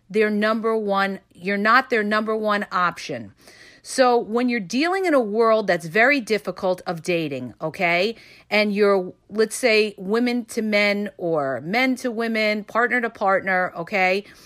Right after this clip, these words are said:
but let's say in the case of women to men,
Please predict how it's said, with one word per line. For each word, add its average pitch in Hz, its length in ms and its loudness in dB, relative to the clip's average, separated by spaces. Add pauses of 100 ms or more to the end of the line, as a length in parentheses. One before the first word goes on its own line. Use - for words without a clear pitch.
(440)
but 233 220 4
let's 302 180 -2
say 285 240 4
in 269 60 2
the 254 80 0
case 247 380 0
of 208 180 0
women 226 400 -2
to 220 140 -8
men, 170 400 -2